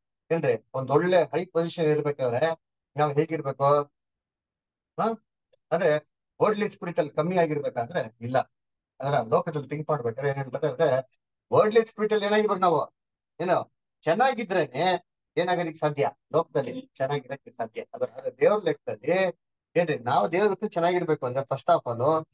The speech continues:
ಈ ಲೋಕದ ಆತ್ಮದಲ್ಲಿ ಏನಾಗಿರ್ಬೇಕು ನಾವು? ಬಡವರಾಗಿರ್ಬೇಕು. ಅಂದ್ರ ಇದು actually ಏನ್ರಿ ಇದು ಪಕ್ಕ ಸೇತಾನ್ ಏನ್ರಿ ಒಂದು ಬೋಧನೆ. ಅಂದ್ರ ಏನ್ರಿ ನಾವ್ ಲೋಕದಲ್ಲಿ ಹೆಂಗಿರ್ಬೇಕಂತೆ? ಗರ್ವದಿಂದ ಅಂದ್ರ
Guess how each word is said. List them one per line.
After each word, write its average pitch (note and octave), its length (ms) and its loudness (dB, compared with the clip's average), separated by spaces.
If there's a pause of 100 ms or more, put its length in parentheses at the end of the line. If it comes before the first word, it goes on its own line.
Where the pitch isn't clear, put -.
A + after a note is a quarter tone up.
(200)
ಈ B2 100 -2
ಲೋಕದ G#3 360 4
ಆತ್ಮದಲ್ಲಿ G3 420 0
ಏನಾಗಿರ್ಬೇಕು G3 440 -2
ನಾವು? A2+ 300 -2 (1000)
ಬಡವರಾಗಿರ್ಬೇಕು. A2+ 640 -4
ಅಂದ್ರ D3 220 2 (500)
ಇದು A#3 240 2
actually F#3+ 480 0 (320)
ಏನ್ರಿ D#3+ 500 -2
ಇದು C#3+ 100 -2
ಪಕ್ಕ - 240 -4
ಸೇತಾನ್ E3 680 2
ಏನ್ರಿ C#3 240 -2 (100)
ಒಂದು A#2 140 -4
ಬೋಧನೆ. B2 280 0 (360)
ಅಂದ್ರ D3+ 140 2
ಏನ್ರಿ D3+ 260 2
ನಾವ್ B2 200 -2
ಲೋಕದಲ್ಲಿ D#3+ 300 2
ಹೆಂಗಿರ್ಬೇಕಂತೆ? D3+ 560 -2 (360)
ಗರ್ವದಿಂದ D#3 460 2 (640)
ಅಂದ್ರ D3+ 180 0